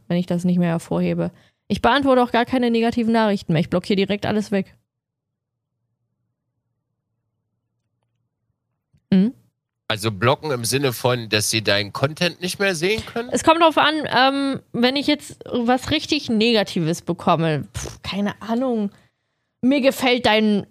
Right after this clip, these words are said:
Speaker 1: Wandel nicht mehr, kein Bock mehr, voll scheiße, et cetera, block ich weg.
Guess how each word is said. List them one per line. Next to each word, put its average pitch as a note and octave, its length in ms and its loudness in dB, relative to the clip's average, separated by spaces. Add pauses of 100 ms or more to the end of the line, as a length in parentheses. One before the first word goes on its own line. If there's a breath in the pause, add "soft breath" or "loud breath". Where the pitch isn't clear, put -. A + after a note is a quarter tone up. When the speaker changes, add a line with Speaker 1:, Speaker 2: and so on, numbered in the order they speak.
Speaker 1:
Wandel A3+ 420 4
nicht A3 200 2
mehr, G3+ 400 4
kein G3+ 260 2
Bock A3 160 -2
mehr, G3 360 4
voll G3 260 2
scheiße, G#3 440 2
et G3 100 -4
cetera, G3+ 400 4
block G#3+ 320 0
ich A3+ 120 0
weg. A#3 300 0